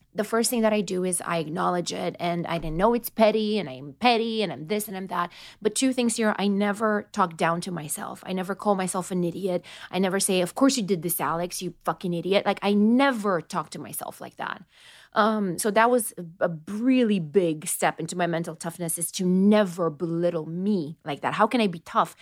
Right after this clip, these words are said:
if I refer to myself as stupid? That's never gonna happen. Number one, so num-, treat yourself kindly, give yourself the grace. Number two, allow yourself to feel what you're feeling. And <laughs> some will laugh, but what I, what I do do when I'm really down and something I feel like broke me, I give myself,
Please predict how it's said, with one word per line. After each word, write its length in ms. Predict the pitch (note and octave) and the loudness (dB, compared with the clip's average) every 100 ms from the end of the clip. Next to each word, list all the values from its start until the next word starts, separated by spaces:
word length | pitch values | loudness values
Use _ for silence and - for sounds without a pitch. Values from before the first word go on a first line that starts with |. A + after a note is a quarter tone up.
| - | -14
if 160 | - F#3 | -8 0
I 80 | G#3 | 0
refer 340 | G3+ F#3 G#3 | 2 0 0
to 120 | G#3 | 0
myself 360 | F#3+ E3 E3 D3+ | 0 -2 -2 -4
as 100 | D#3 | -4
stupid? 580 | - - D#3 - - - _ - - | -6 -6 -10 -10 -20 -20 _ -10 -2
That's 140 | F3+ | 0
never 140 | F#3 D3 | 0 -2
gonna 120 | C#3+ | -6
happen. 280 | D3 - E3+ - - | -8 -10 -16 -18 -2
Number 300 | G#3 G#3+ G#3 | 2 4 4
one, 460 | G#3 C4+ B3+ F#3 G3+ | 2 2 2 0 -4
so 120 | - | -4
num-, 280 | F#3+ G#3 G#3+ - - - - - - | -4 -4 -6 -10 -18 -20 -20 -20 -10
treat 280 | - - C4+ | -4 0 2
yourself 420 | A3+ F#3+ G3 F3 | 2 2 0 -2
kindly, 420 | - A#3+ B3 F3+ B2 | -4 0 2 0 0
give 180 | G#3+ | -2
yourself 360 | G3 F3+ E3+ D#3+ | -2 -2 -2 -4
the 60 | - | -4
grace. 320 | A#3 F#3 E3+ | -4 -2 0
Number 220 | G#3 G3+ | -2 -2
two, 300 | - A#3+ A3 | 0 0 0
allow 460 | G#3+ F#3+ G3 F3 F#3 | -2 -4 -4 -2 -2
yourself 480 | G3 F3+ C3+ E3 - | -2 -2 -2 -2 -4
to 100 | F3+ | -8
feel 480 | - F#3+ F#3+ F#3+ E3+ | -6 -2 2 4 4
what 160 | E3 | 2
you're 120 | E3+ | -2
feeling. 460 | E3 - G3 F3+ E3 - - - - | -6 -6 -6 -6 -10 -12 -18 -12 -2
And 280 | G#3+ G3+ F#3+ - A#3 - | 0 0 -2 -2 -2 -2
<laughs> 340 | - - - | -16 -16 -8
some 220 | G#3+ B3 | -2 2
will 120 | A#3+ A3 | 2 4
laugh, 360 | C4 A3+ F#3+ | 4 4 2
but 140 | G3+ - | -6 -2
what 160 | G3+ G#3 | 0 2
I, 120 | G3 | 0
what 200 | - G3+ | -2 -2
I 60 | F#3+ | -2
do 200 | G3+ A#3+ | -2 -2
do 180 | G3+ | -2
when 120 | G3+ G3+ | 0 0
I'm 180 | G#3 | 0
really 340 | G#3 B3 C#4 B3+ | -2 -4 -4 -2
down 280 | G3+ G3 F#3+ | 2 0 0
and 120 | F3 | -4
something 340 | G3+ G#3 G#3 | -6 -6 -8
I 40 | F3+ | -8
feel 140 | F#3+ | -6
like 160 | F3+ D3+ | -6 -2
broke 260 | F#3+ G3 | 0 0
me, 160 | F#3 E3+ | 0 -2
I 160 | - G#3 | 2 0
give 240 | F#3 G3+ | 2 0
myself, 540 | G3+ F#3 F3 E3+ E3+ | 0 -4 0 0 0